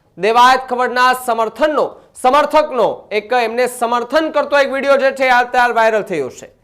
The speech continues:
દિલીપ ખાચર નામના વ્યક્તિનો વીડિયો જે છે તે હાલ સોશિયલ મીડિયા પર વાયરલ થયો છે અને કહ્યું છે કે જે અરજી કરે એની અરજી કેમ લેવામાં આવી જાય છે, કેમ એની સ્વીકારાય છે અરજી?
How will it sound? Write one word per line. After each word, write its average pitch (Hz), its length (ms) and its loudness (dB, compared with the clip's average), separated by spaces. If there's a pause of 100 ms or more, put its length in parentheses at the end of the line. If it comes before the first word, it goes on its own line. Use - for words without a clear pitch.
(340)
દિલીપ 277 280 2
ખાચર 269 380 0
નામના 269 320 2
વ્યક્તિનો 262 460 0
વીડિયો 254 320 2
જે 254 180 2
છે - 380 -8 (200)
તે 190 60 -4
હાલ 240 320 4
સોશિયલ 247 440 -6
મીડિયા 233 340 2
પર 269 180 -2
વાયરલ 247 340 2
થયો 226 240 -2
છે 151 320 -2 (340)
અને 220 160 -2
કહ્યું 233 280 0
છે 262 160 0
કે 240 160 -2
જે 220 160 0
અરજી 214 320 2
કરે 285 320 4
એની 269 280 0
અરજી 226 320 -2
કેમ 294 300 -2
લેવામાં 247 540 2
આવી 202 180 2
જાય 160 220 -2
છે, 127 180 -14
કેમ 285 300 0
એની 285 180 0
સ્વીકારાય 240 500 0
છે 202 160 -4
અરજી? 131 320 -4